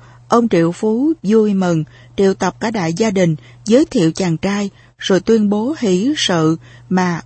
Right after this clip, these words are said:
ông bạn thâm tình nhờ cậy. Nhìn thấy Gosaka, ai cũng phát tâm yêu mến, nên sẵn sàng vui vẻ giúp một tay. Chính Gosaka cũng ngạc nhiên,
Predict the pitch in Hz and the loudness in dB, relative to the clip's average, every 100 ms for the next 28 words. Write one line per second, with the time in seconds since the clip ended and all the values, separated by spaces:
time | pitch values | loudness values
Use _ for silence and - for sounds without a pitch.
0 | - 208 196 185 156 160 220 220 208 180 | -2 0 0 -2 -4 -4 -4 -2 0 0
1 | 160 180 175 - 170 156 160 - _ - | 0 0 -2 -4 -4 -2 -4 -6 _ -20
2 | - _ _ _ _ _ _ - _ _ | -20 _ _ _ _ _ _ -20 _ _
3 | - 220 226 196 190 247 262 320 381 - | 2 4 6 4 0 0 2 2 0 0
4 | 220 226 220 202 - 247 - 233 247 247 | 2 4 4 0 -2 -2 -2 -2 -2 -4
5 | _ _ _ _ 202 240 214 196 175 185 | _ _ _ _ 2 2 0 0 2 2
6 | 302 359 - 302 349 - 233 220 - 220 | -2 -4 -2 -2 -2 -2 0 0 2 2
7 | 208 214 233 320 - - - - 208 233 | 4 2 0 -2 -4 -18 -20 -6 2 2
8 | 214 202 - 190 247 - 208 185 165 170 | 2 0 -2 0 0 0 0 0 -2 0
9 | 214 214 170 170 185 156 170 254 254 339 | 2 2 0 0 2 2 -2 -2 0 -2
10 | - 185 180 - - 208 214 202 - - | 0 -2 -2 -4 -4 -2 -2 -6 -16 -20
11 | - - - 277 330 240 220 208 240 247 | -20 -8 0 2 4 4 4 2 -4 -2
12 | 247 247 190 208 254 165 - 220 233 | -4 -2 0 2 2 0 2 4 4